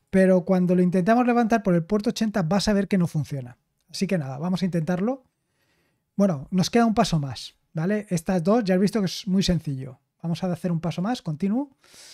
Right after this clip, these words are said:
Continuo, aquí te, ah, mira, aquí es, el puerto es el ochenta ochenta y dos. ¿Vale? Entonces, aquí yo lo tengo mal. Hay que ir al paso anterior.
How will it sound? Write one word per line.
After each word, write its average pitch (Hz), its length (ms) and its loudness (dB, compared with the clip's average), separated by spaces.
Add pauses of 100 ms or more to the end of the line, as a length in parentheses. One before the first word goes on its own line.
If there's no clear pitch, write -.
(360)
Continuo, 190 540 2
aquí 180 260 0
te, 233 420 4 (140)
ah, 220 100 4
mira, 190 420 2
aquí 180 280 2
es, - 240 0 (300)
el 175 180 0
puerto 214 300 0
es 226 120 -2
el 202 220 2
ochenta 233 440 0
ochenta 170 280 0
y 156 60 0
dos. 143 340 -6 (1300)
¿Vale? 185 240 -4
Entonces, 170 640 -2 (420)
aquí 170 260 -4
yo 185 100 2
lo 175 80 0
tengo 143 260 -4
mal. 123 220 -14 (520)
Hay 165 120 -2
que 175 200 2
ir 175 200 2
al 151 140 -6
paso 175 260 -4
anterior. 156 460 -4